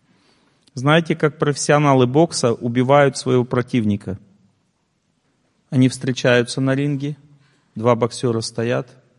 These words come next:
один не поднимает рук. Бокс! И тот, который второй, он в лицо ему первым. И тот стоит, смотрит на него.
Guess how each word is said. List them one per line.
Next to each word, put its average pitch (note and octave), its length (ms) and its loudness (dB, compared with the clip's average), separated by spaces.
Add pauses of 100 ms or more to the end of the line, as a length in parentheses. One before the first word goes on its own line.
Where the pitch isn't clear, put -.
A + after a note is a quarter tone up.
(460)
один B2+ 460 -4 (580)
не A2+ 160 -6
поднимает A2 640 -4
рук. G#2 340 -10 (2000)
Бокс! - 560 2 (880)
И C3 80 -4
тот, D3+ 240 0
который C#3 360 0
второй, F#3 400 -2
он C3 160 0 (240)
в - 280 -12
лицо D#3 300 -4
ему A2+ 240 -6 (360)
первым. G#2+ 320 -6 (1800)
И A#2 60 -12
тот G#2+ 200 -2
стоит, A2+ 280 -2
смотрит G2 520 -4
на G2+ 40 -8
него. G2 220 -8